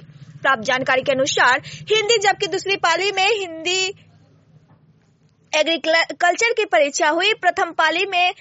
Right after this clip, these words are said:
दो हज़ार पाँच सौ उनासी में से दो हज़ार पाँच सौ उनसठ परीक्षार्थी उपस्थित रहे, प्रथम पाली में बीस अनुपस्थित रहे, जबकि दूसरी पाली में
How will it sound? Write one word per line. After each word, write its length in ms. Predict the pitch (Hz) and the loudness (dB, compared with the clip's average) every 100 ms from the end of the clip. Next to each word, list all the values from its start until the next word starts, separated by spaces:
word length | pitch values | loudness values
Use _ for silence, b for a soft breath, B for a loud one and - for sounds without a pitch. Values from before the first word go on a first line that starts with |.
| B B | B B
दो 300 | 226 370 440 | -4 0 0
हज़ार 180 | 466 440 | 0 -2
पाँच 320 | 440 370 339 | 0 0 0
सौ 80 | 381 | -2
उनासी 380 | 349 311 339 453 | -2 -2 0 0
में 160 | 427 427 | 0 0
से 160 | 440 | 0
दो 220 | 320 294 | 2 4
हज़ार 240 | 339 311 320 | 4 2 0
पाँच 320 | 320 285 285 | 0 -2 -2
सौ 80 | 294 | -8
उनसठ 360 | 254 302 269 | -6 -4 -2
परीक्षार्थी 560 | 285 254 - 359 330 330 | -2 -4 -4 -4 -4 -6
उपस्थित 480 | 254 254 285 466 392 | -6 -4 -2 -2 0
रहे, 260 | 381 349 359 B B B - | 4 4 2 B B B -8
प्रथम 180 | - 523 | 0 0
पाली 340 | 508 494 494 | 2 2 2
में 140 | 466 523 | 0 -2
बीस 200 | 427 415 | -2 -2
अनुपस्थित 680 | 392 370 359 320 320 269 - | -2 -4 -2 -4 -4 -12 -2
रहे, 240 | 285 359 | 2 2
जबकि 400 | 294 302 294 294 | 2 -2 -2 -4
दूसरी 280 | 269 294 302 | -8 -8 -8
पाली 320 | 269 269 320 | -2 -2 -2
में 260 | 370 330 349 | 0 2 2